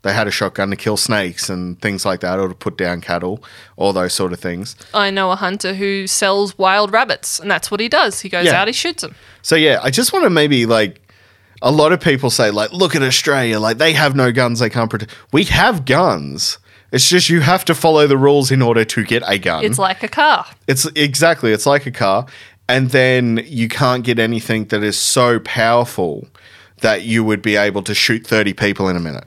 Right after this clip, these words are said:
Speaker 2: Yeah.
Speaker 1: That's, that's th-, how our laws work. So next time someone says that Australia is like a, a communist nation or something like that, some sort of ridiculous drivel,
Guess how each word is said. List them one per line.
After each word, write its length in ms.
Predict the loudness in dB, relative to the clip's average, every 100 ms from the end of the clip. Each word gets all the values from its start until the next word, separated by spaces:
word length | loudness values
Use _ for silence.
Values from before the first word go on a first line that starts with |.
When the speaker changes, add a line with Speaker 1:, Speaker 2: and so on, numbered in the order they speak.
| _ -6
Speaker 2:
Yeah. 200 | -6 -6 -12 _ 0
Speaker 1:
That's, 280 | 2 0
that's 400 | 0 0 0 -4 -6
th-, 160 | -2
how 360 | 2 4 4 4
our 180 | 4 4
laws 340 | 4 2 2
work. 240 | 2 2 2
So 260 | 2 2 2 -6 -20 -14 0
next 240 | 0 0
time 260 | 0 2 2
someone 400 | 2 2 2 2
says 380 | 2 2 2 2
that 160 | 2
Australia 500 | 0 0 2 4 4
is 160 | 2 2
like 160 | -2 -2
a, 160 | -4 -8 -20 -16 -10
a 80 | -8
communist 680 | -2 0 2 2 2 0
nation 500 | 0 2 2 2 2
or 200 | 2 2
something 340 | 2 2 2 4
like 240 | 2 2 2
that, 240 | 0 2
some 180 | 0 0
sort 180 | 0 0
of 120 | -2
ridiculous 500 | -2 -2 0 -2 -2
drivel, 420 | -2 0 0